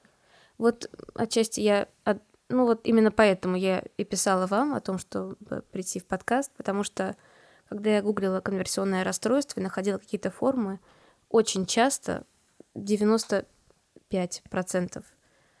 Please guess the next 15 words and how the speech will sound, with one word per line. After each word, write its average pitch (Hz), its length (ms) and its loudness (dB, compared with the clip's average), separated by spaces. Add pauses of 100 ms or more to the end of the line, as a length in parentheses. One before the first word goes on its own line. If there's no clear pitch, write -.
(340)
всего, 196 500 -2 (160)
что - 200 -8
пишут 185 300 -6
по 196 80 -2
этому 190 300 -4
поводу, 254 360 0
что - 180 -4
это 214 140 -4
стыдно. 185 500 -8 (2500)
Что 220 320 0
это 214 240 -2
очень 214 300 0
близко 220 300 0
к - 60 -10
симуляции. 190 840 -2